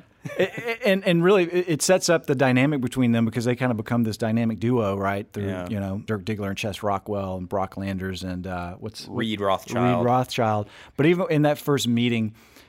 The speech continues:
Speaker 1: it's like two adolescent boys, right? I mean, they're just kinda riffing on, you know, uh, pop culture and that kind of early competitiveness, right? So he's the new boy on the street, and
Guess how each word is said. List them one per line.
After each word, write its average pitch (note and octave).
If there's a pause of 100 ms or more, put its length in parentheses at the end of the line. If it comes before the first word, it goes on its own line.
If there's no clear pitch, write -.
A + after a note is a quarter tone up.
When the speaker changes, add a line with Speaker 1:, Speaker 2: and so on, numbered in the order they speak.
(100)
Speaker 1:
it's -
like D#3+
two F#3
adolescent C3+
boys, G2+ (160)
right? A2
I -
mean, A#2
they're A#2
just A2
kinda B2 (640)
riffing D3
on, B2
you B2
know, A2
uh, A2+
pop C3+
culture B2+
and A2+
that A#2
kind A#2
of G#2+
early B2+
competitiveness, G#2
right? G#2+
So A2+
he's C3
the C#3+
new C3+
boy B2
on A#2
the A2+
street, C3+
and A2